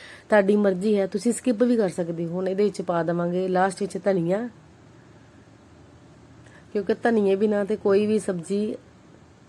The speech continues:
ਅਧੂਰੀ ਹੀ ਹੁੰਦੀ ਹੈ। ਧਨੀਏ ਦਾ ਵੀ ਆਪਣਾ ਅਲੱਗ ਹੀ ਸਵਾਦ ਆਉਂਦਾ ਹੈ।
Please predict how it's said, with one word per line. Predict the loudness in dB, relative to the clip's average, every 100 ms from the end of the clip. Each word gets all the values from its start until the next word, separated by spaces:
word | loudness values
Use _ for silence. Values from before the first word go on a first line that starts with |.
| -4
ਅਧੂਰੀ | 2 6 6 6 4
ਹੀ | 2
ਹੁੰਦੀ | 2 2 0 -2
ਹੈ। | -6 -16 -20 -20 -20 -20 -20 -20 -20 -20 -20 -20 -20 -20 -20 -20 -20 -20 -20 -20 -20 -20 -20 -20 -20 -20 -20 -20 -20 -20 -20 -20 -20 -20 -20 -20 -20 -16 -4
ਧਨੀਏ | -2 0 2
ਦਾ | 0
ਵੀ | 0
ਆਪਣਾ | -2 -2 -4 -4 -4
ਅਲੱਗ | -2 -2 -2
ਹੀ | -4
ਸਵਾਦ | -2 -2 -2
ਆਉਂਦਾ | -6 -6
ਹੈ। | -10